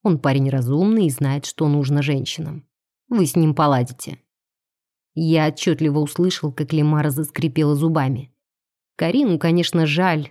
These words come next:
но не она мой главный приоритет.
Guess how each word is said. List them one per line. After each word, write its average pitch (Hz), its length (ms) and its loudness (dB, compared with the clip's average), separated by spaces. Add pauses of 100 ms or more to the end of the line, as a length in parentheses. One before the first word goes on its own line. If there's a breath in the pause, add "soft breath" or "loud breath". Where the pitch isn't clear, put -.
но 156 260 2
не 156 240 4
она 147 320 2
мой 143 200 -2
главный 143 420 0
приоритет. 131 680 -4